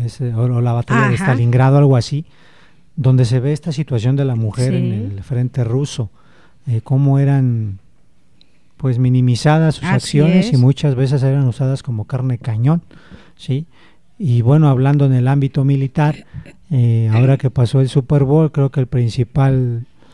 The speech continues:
Speaker 2: Atractivo,
Speaker 1: asunto o
Speaker 2: sí.
Speaker 1: atractivo era que el escuadrón aéreo que pasó en ese momento, todos eran, los aviones eran piloteados por mujeres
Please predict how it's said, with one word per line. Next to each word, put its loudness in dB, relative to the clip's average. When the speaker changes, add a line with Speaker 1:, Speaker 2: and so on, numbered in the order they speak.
Speaker 2:
Atractivo, -2
Speaker 1:
asunto 2
o 2
Speaker 2:
sí. 0
Speaker 1:
atractivo 0
era 2
que -2
el 0
escuadrón 2
aéreo 4
que -4
pasó 0
en 2
ese 0
momento, 2
todos 4
eran, 0
los -2
aviones 2
eran 0
piloteados 0
por -2
mujeres -4